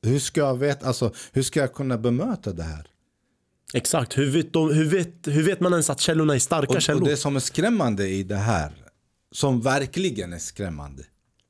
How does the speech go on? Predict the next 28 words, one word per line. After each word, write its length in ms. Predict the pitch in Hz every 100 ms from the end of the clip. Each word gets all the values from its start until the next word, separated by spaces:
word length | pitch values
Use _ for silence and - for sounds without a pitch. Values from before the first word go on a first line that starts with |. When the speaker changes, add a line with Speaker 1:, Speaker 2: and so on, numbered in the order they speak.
| _ _ -
Speaker 1:
det 120 | 131
är 200 | 123 92
att 200 | - _ _ _ _ - - - _ _ _
Säpo 500 | - 135 160 - 165
tillsammans 540 | - 127 127 107 95
med 120 | - 87
Migrationsverket 1000 | 82 80 - 78 - 73 - 78 - - _ _ -
säger 300 | 104 92 80
att 220 | 82 -
de 260 | 151 151
gör 200 | 139 139
detta 460 | 120 123 - - 123
för 200 | - 92
att 300 | 92 - - _
skydda 600 | - - 107 87 98 98 - _
svenska 540 | - 90 82 - -
demokratin. 760 | 78 80 - 90 - - 80 78
Men 180 | - 101
du 80 | 113
kan 240 | - 147
inte 200 | 170 -
skydda 340 | 127 131 117 104
demokratin 640 | 98 98 - 98 - 107
genom 220 | 90 87
en 200 | 85 85 - _
o-, 220 | 123 113 -
odemokratisk 840 | 107 85 92 90 127 127 - -
process. 500 | - 101 - 90 -